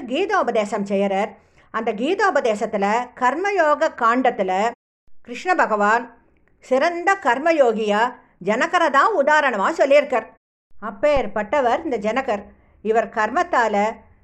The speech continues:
தாயாரையே மகளாவும் பெருமாளையே மாப்பிள்ளையாவும் அடைஞ்சவர். எனக்கு என்ன தகுதி இருக்கு? இவரை பத்தி பேசுறதுக்கே எனக்கு தகுதி இல்ல. கர்ம பலனால இவர் அடைஞ்ச மாதிரி நான் என்ன அடைஞ்சிருக்கேன்?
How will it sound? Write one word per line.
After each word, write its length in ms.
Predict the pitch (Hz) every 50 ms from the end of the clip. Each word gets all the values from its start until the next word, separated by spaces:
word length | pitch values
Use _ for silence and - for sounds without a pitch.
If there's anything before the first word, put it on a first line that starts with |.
| _ _ _ -
தாயாரையே 800 | 214 208 214 254 285 302 277 269 262 262 254 240 254 269 311 339
மகளாவும் 680 | 311 247 214 214 262 262 254 240 233 233 240 277 - - - - - _ _ _ _ _ _ _ _ - -
பெருமாளையே 880 | 247 240 247 269 320 320 311 285 262 233 226 226 233 240 262 269 - - 196
மாப்பிள்ளையாவும் 760 | 196 208 254 254 - 370 330 285 254 240 220 220 240 269 269
அடைஞ்சவர். 480 | 226 202 220 240 254 240 214 208 196 196 202 - - - - - - - _ _ _ _ -
எனக்கு 340 | 196 208 220 254 269 269 277
என்ன 180 | 254 285 392
தகுதி 360 | 381 330 269 226 285 294 302 254
இருக்கு? 240 | 233 233 - 247
இவரை 220 | 220 208 226 220 214
பத்தி 220 | 233 220 220 214
பேசுறதுக்கே 720 | - - 214 214 294 302 - 359 339 - 277 262 277 269 294
எனக்கு 260 | 359 339 277 233 208
தகுதி 320 | 220 220 220 262 277 262
இல்ல. 280 | 233 220 202 202 196 202 - - - _ _ _ _ -
கர்ம 340 | - 226 233 247 311 359 339
பலனால 460 | 320 277 269 262 262 254 262 277 330
இவர் 340 | 311 247 226 233 277 294 277
அடைஞ்ச 400 | 254 233 262 302 339 339 302 262
மாதிரி 280 | 240 233 240 262 262
நான் 260 | 247 214 208 226 233
என்ன 320 | 226 226 226 285 359 311 240
அடைஞ்சிருக்கேன்? 520 | 240 262 269 254 214 214 220 202 196 202